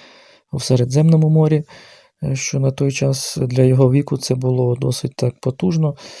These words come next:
але тоді були такі, якби, військові навчання, також там приймав участь, е, адмірал Кузнєцов, це ще один такий відомий своїми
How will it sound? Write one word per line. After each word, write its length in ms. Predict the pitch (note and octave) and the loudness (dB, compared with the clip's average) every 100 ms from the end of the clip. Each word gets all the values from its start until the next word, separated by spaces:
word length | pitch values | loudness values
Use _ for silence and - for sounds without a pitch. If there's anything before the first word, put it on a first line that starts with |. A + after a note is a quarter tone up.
| - - _ | -20 -20 _
але 340 | - C3+ C#3+ C#3 | 2 4 2 0
тоді 300 | C3 C3 C3+ | -2 -2 -4
були 260 | C#3+ C3+ | -2 -4
такі, 300 | C3+ C3+ C3+ | -2 -4 -2
якби, 720 | B2+ B2+ B2+ B2+ B2+ B2+ B2+ B2+ _ _ _ C#3 | -2 -2 0 0 0 0 -2 -6 _ _ _ -8
військові 460 | B2+ - C3+ B2+ | -8 -2 0 2
навчання, 720 | B2+ C3+ - E3+ D#3+ C#3 C3+ C3 | 0 -2 0 2 2 0 -2 -4
також 340 | - C3 C3 C3 | -4 -4 -4 -4
там 220 | C3+ B2+ | -2 -2
приймав 640 | B2+ B2+ B2+ B2+ B2 F#3 | 0 0 0 -2 -2 -6
участь, 500 | C#3 - C3 - - | -8 -4 -4 -4 -6
е, 180 | - A2+ | -2 -2
адмірал 400 | A#2 A#2+ B2 B2 | -2 -2 0 -2
Кузнєцов, 580 | A#2+ B2 C#3 C3+ F#3 E3 - | -2 -4 -4 0 0 0 -4
це 240 | - C#3 | -6 -6
ще 240 | C3 D3 | -2 -2
один 240 | C3+ C3+ C3 | -2 -4 -6
такий 300 | C3+ C3 B2+ | -6 -6 -6
відомий 440 | B2+ C3 B2+ B2 - - - - - | -2 -2 -2 -4 -8 -18 -20 -20 -16
своїми 440 | - C#3 C3 C3+ | -4 0 2 2